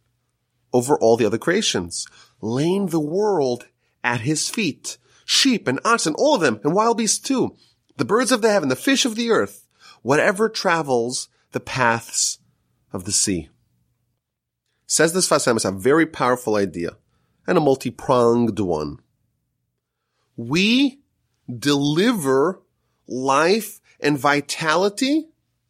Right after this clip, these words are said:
to the animals. And he explains,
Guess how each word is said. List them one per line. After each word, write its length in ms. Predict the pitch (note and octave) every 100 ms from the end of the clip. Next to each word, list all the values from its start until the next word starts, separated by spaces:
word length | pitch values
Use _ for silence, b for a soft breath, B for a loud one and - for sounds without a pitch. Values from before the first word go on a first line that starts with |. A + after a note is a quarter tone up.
| _ _ _ _ _ _ _ _ _ -
to 100 | C3+
the 160 | A#2
animals. 600 | G2+ F2 C#2+ D2+ - - _ _ _ _ _ _ _ _ _ _ _ _ _ _
And 120 | F#2+
he 80 | A2
explains, 840 | C3 - G3+ G3 C#3+ C3+ - -